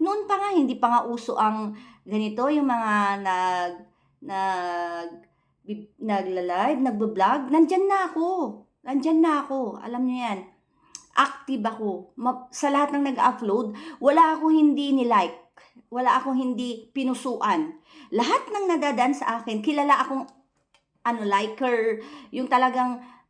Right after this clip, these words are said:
masipag. Talaga, masipag. Oo, totoo. Tut-, kilalang, kasi marami nga tayong paraan ng pagtulong. Masipag tayo, matulungin tayo. Ibig sabihin na matulungin, hindi naman porket walang-wala tayo.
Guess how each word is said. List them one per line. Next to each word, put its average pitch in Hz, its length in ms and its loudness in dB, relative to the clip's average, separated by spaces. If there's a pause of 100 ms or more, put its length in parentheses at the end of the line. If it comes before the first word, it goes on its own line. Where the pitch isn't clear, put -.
masipag. 254 960 0 (160)
Talaga, 220 400 0
masipag. 226 640 -2 (320)
Oo, 262 320 -6
totoo. 240 560 -10
Tut-, 214 200 -16 (520)
kilalang, 254 480 -2 (240)
kasi 311 200 -4
marami 311 440 2
nga 294 120 -10
tayong 269 240 -6 (840)
paraan 247 320 0
ng 240 160 0
pagtulong. 208 760 0 (440)
Masipag 247 560 0
tayo, 208 640 2
matulungin 233 720 0
tayo. 196 480 -2 (320)
Ibig 294 160 2
sabihin 330 320 4
na 320 160 8
matulungin, 247 540 -2
hindi 320 260 2
naman 330 240 4
porket 247 400 -6 (320)
walang-wala 226 640 0
tayo. 175 560 -2